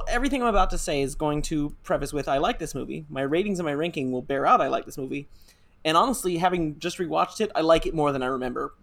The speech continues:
Um, but my memory of this film when it came out was disappointment. And, and you can be disappointed by something that's still good. Like,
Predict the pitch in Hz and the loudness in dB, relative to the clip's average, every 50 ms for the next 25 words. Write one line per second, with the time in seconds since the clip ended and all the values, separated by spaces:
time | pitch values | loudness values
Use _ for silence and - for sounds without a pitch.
0 | - _ - - - 131 127 123 127 156 156 - - - 156 160 165 160 165 160 | -20 _ -16 -10 -6 -4 -4 -4 -4 -4 -6 -6 -4 -4 -2 0 0 0 0 0
1 | 160 170 170 196 208 208 208 202 - - 139 160 151 147 160 156 - - - 156 | 0 0 0 0 0 -2 -2 -2 -2 0 0 0 0 -2 -4 -8 -6 -6 -4 -4
2 | 143 143 135 - - - 147 135 135 135 151 - - _ _ _ _ _ - _ | -2 -4 -4 -6 -8 -8 -8 -4 -4 -4 -4 -4 -6 _ _ _ _ _ -20 _
3 | _ _ _ - - - 151 147 135 131 127 127 - - 160 - - 156 - - | _ _ _ -16 -4 0 2 2 2 2 -2 -4 -4 -4 -2 -2 -4 -6 -6 -6
4 | 175 127 - 113 - - 139 143 147 - - - - 151 156 151 - - - - | -6 -6 -2 2 4 6 6 6 4 2 0 -2 -2 -2 -4 -6 -6 -8 -8 -6
5 | - 220 190 240 214 285 285 - 262 196 - 247 214 175 156 143 135 - 165 147 | -4 -4 -4 -4 -4 -4 -4 -4 -4 -4 -2 -2 -2 0 -2 -2 -4 -4 -6 -8
6 | - 180 185 - - - - 165 139 127 - - 143 - - - _ _ _ _ | -6 -8 -8 -8 -8 -6 -4 -2 -2 -2 -2 -2 -2 -2 -2 -6 _ _ _ _
7 | _ _ - - - - | _ _ -12 -12 -12 -12